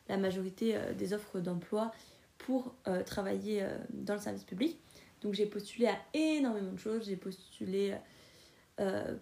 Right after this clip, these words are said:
pour, euh, des ministères, euh, assez variés, mais, euh, à chaque fois à des postes, euh,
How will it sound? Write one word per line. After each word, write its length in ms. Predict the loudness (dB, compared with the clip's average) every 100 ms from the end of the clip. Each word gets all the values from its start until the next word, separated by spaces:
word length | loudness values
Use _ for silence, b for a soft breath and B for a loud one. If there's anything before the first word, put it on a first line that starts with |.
| -8
pour, 280 | -6 0
euh, 140 | 0 2
des 180 | 2 2
ministères, 680 | 2 0 -2 -2 0 0 -2
euh, 180 | -6 -8 -12 _ _ _
assez 580 | -4 -4 -4 0 2 2 -2
variés, 420 | -4 -2 0 0 -2 -20 B B B B B B
mais, 460 | 2 6 10 8 6
euh, 460 | 2 2 2 0 -2
à 60 | -4
chaque 160 | -4
fois 120 | 0 2
à 60 |
des 120 | 2
postes, 260 | 0 -2 -2
euh, 200 | -4 -4